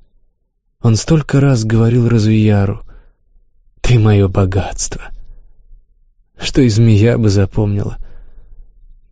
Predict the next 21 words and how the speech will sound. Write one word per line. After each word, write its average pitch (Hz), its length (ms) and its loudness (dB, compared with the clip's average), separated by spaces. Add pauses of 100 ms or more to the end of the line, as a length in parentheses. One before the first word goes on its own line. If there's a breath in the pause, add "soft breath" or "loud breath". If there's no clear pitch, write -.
(100)
Правда, 107 380 2
таскать 113 520 0
за 110 320 0
уши, 107 300 -2
стукать - 420 -6
лбом 107 440 2
об 104 140 -2
стол 113 360 -2
и - 20 2
ругать 104 340 0
последними 104 540 -2
словами 104 400 0
хозяин 104 420 0
Агль 98 240 0
тоже 101 340 0
был 98 200 0
не 101 140 2
дурак. 95 520 0 (1600 soft breath)
Особенно 98 580 2
с - 100 -2
пьяну. 95 600 0